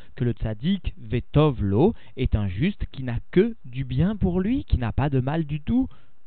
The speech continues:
C'est-à-dire que le Zohar vient décrire une situation profonde, et non pas seulement, comme le faisait la Gemara Brachot,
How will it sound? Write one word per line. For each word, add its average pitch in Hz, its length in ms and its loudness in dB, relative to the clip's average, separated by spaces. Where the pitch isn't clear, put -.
C'est-à-dire 135 320 -6
que 123 100 -4
le 104 160 -2
Zohar 127 300 0
vient 123 160 -2
décrire 120 360 -4
une 127 140 -4
situation 147 600 -4
profonde, 135 1000 0
et 131 80 -2
non 110 160 -4
pas 139 180 -2
seulement, 139 580 0
comme 156 280 0
le 135 60 -4
faisait 123 240 -4
la 131 140 -4
Gemara 117 300 -4
Brachot, 113 640 -2